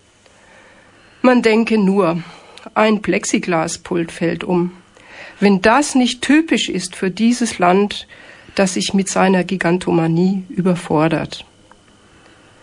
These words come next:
Die seriöse faz kennt den tieferen Grund dafür. In Russland geht es nach wie vor um nichts anderes als um die Erfüllung von Plänen.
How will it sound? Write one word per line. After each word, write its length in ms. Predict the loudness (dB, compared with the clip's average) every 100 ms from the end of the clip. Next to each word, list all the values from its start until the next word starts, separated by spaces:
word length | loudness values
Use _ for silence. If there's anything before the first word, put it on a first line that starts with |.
| -20 -20 -20 -20 -20 -2
Die 80 | 0
seriöse 800 | 0 -2 2 2 4 2 0 -4
faz 520 | -4 -2 -2 -6 -8
kennt 640 | -2 0 0 -2 -10 -4
den 260 | 0 0 -2 -8 -8
tieferen 460 | -4 -2 0 -2 2
Grund 400 | 2 2 0 -6
dafür. 440 | -6 -6 -8 -8 -14 -20 _ -20 -20 -20 -20 -20 -20 -2
In 120 | 2 4
Russland 880 | 4 2 4 2 4 2 -2 -2
geht 220 | 0 0
es 180 | -2 0
nach 380 | 2 2 -2 -4
wie 80 | -4
vor 520 | -2 0 2 2 -2 -2
um 160 | 2 4
nichts 360 | 2 -2 -6
anderes 540 | 0 0 0 -2 -6 -4
als 320 | -2 -2 -4
um 400 | 0 4 4 2 -6 -20 -20 -20 _ _ _ _ _ _ _ -4
die 80 | -2
Erfüllung 560 | -4 0 2 4 2
von 240 | 2 0 2
Plänen. 640 | 4 4 4 2 0